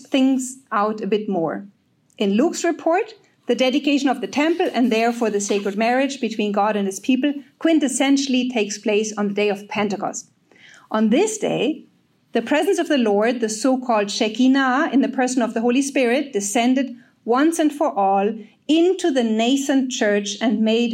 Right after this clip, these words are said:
her his dwelling among men. Ever since then, the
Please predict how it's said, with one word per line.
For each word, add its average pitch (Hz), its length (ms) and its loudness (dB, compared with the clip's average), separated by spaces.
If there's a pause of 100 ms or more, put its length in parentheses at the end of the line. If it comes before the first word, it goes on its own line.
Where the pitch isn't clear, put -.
her 214 160 0
his 202 240 -2
dwelling 208 420 0
among 196 320 0
men. 190 400 -4 (1120)
Ever 208 180 0
since 240 420 -2
then, 294 520 -2 (880)
the 226 140 -6